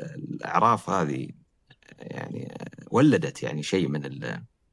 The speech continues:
الإنهاك الصحي علينا يعني على، على ال-، على المجتمع يعني. فمساكين يعني تلقى هذولاك الجيل بسبب،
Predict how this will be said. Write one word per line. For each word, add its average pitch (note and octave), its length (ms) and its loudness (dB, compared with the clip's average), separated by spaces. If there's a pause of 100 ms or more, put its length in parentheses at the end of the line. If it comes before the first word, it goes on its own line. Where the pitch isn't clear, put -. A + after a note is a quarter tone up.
(400)
الإنهاك F#2+ 440 2
الصحي - 500 -2
علينا - 420 -4
يعني - 280 -12
على، - 160 -10
على - 300 -8
ال-، - 260 -12 (680)
على F2 100 2
المجتمع F2 540 0
يعني. - 360 -16
فمساكين A2+ 840 0
يعني C#3 220 -2
تلقى G#2 680 0 (840)
هذولاك A2 380 4
الجيل G2 560 0 (1200)
بسبب، F#2+ 480 2